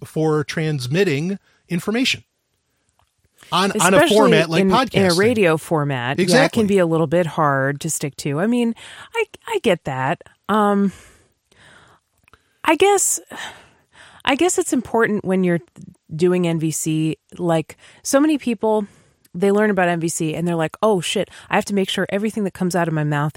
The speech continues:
Speaker 2: is perfectly N V C." It's almost like speaking Spanish or something.
Speaker 1: Yeah.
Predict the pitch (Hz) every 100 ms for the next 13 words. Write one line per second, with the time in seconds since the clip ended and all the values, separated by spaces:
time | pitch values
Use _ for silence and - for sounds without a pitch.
0 | - 151 - - 170 165 160 151 - _
1 | 151 139 135 - 107 - _ _ - 185
2 | 214 196 190 170 - - - 165 160 151
3 | 143 - 143 120 120 139 - 127 214